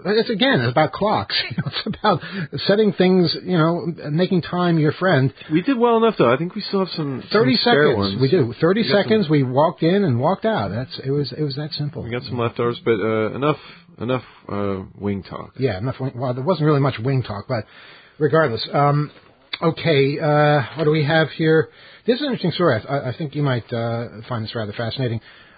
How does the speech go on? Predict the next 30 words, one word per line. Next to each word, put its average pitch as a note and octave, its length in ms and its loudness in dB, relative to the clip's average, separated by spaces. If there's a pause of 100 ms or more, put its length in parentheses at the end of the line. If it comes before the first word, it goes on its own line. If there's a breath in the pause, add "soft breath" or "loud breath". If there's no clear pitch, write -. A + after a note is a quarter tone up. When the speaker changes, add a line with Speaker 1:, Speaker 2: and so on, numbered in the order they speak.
Speaker 1:
Um, B2 400 -2
there's D3+ 400 4
a D#3 200 2
proposal C#3+ 1040 -2
in C3+ 220 0
Kings F3+ 380 0 (100)
Park, C#3 300 2
that's A#2+ 160 -4
just - 200 -8
to D#3 80 -6
the C#3 80 0
west B2 480 -2
of D3 180 0
where D#3 120 0
we D3+ 120 0
are D#3 160 2
in D3 60 -4
Stony E3 260 -2
Brook. F#3 180 -2 (580 loud breath)
Um, C3 480 0
they're D#3 240 2
proposing F#3 500 0
a D#3 140 2 (140)
freight F3 240 -2
rail D3+ 340 2
facility, A#2+ 680 -4 (220)
uh, A#2+ 140 -6
in C#3 160 -2
Kings F3 400 -2
Park, A2 340 0